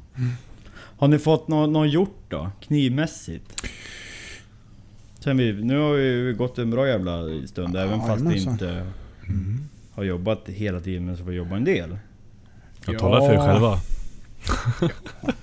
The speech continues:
Speaker 1: Ja, så är det klart. Nej, men visst, lite har man väl fått gjort, men, eh, jag kan jävla knappt komma ihåg vad nu bara för det. Men... Eh, ja.
Speaker 3: Du har ju lyckats dela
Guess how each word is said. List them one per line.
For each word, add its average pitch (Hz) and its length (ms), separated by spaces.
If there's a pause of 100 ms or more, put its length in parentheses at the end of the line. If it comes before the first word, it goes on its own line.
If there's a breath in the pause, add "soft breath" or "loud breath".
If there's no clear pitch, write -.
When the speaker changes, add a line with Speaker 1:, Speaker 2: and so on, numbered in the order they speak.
(760 loud breath)
Speaker 1:
Ja, 113 200
så 139 160
är 131 40
det 117 60 (180)
klart. 117 220
Nej, 147 300
men 156 160
visst, 165 260
lite 156 280
har 110 80
man 135 120
väl 156 80
fått 180 160
gjort, 151 240
men, 143 220
eh, 147 60 (440)
jag 139 240
kan 151 180
jävla 127 300
knappt 156 280
komma 156 220
ihåg 147 240
vad 107 240
nu 131 180
bara 127 180
för - 140
det. 127 120 (420 loud breath)
Men... 131 460
Eh, 131 300 (2000 loud breath)
ja. 131 600 (2250 loud breath)
Speaker 3:
Du 113 80
har 107 40
ju 107 80
lyckats 107 280
dela 104 360